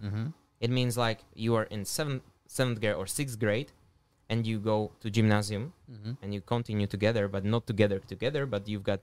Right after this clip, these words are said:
Speaker 2: same classes, but same, uh, type of studying and same classes.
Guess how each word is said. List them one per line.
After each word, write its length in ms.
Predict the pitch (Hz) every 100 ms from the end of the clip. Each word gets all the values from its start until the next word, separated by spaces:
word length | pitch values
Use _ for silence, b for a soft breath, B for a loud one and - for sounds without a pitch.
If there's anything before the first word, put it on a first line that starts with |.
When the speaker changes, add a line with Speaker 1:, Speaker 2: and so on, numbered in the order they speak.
| -
Speaker 2:
same 460 | - - 110 127 143
classes, 680 | 143 139 139 143 135 135 B B B 107
but 200 | 98 -
same, 440 | - - 110 110 - _ _ _ _ _ _ _ _
uh, 600 | - 95 95 95 92 90 104 - _ _ -
type 200 | 113 117
of 140 | 98 - -
studying 680 | - - - 90 110 202 285 - -
and 160 | 113
same 200 | - 120 113
classes. 560 | 110 101 - - -